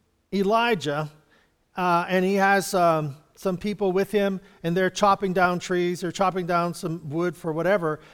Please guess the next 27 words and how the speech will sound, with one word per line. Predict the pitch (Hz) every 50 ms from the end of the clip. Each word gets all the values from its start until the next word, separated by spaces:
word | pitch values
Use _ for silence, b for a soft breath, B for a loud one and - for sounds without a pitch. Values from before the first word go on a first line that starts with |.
| B B -
and, | 156 165 165 165 196 -
and | 175 165 160
one | 160 180 196 196
of | 185 165
the, | 175 170 160 160 160 160 165 -
uh, | 156 147 143 139
prophets | 135 - - 196 190 - 190 185 - -
that | 170 165 160
were | 151 151 147
with | 143 143 151 202 220 220 - - -
Elijah, | 156 147 147 143 131 131 - 170 170 170 b b b b b
the | 156 151 170
axe | 185 214 233 - - - - - - _ -
head | - 170 156 151 139
flies | - - - - 160 160 165 170 175 165 -
off | 170 160 165 165 -
and | 156 139 139
into | 147 147 135 139
the | 143 160
river. | 208 247 214 175 - - - _ _ _ _ _ _ _ _ _ b b b b b b b b b b b b b -
And, | 185 190 185 185 185 185 185 180 - - - -
you | 202 190
know, | 175 160 160 180
it | 190
was | 170 170 151
a | 156
great, | 135 180 175 165 165 165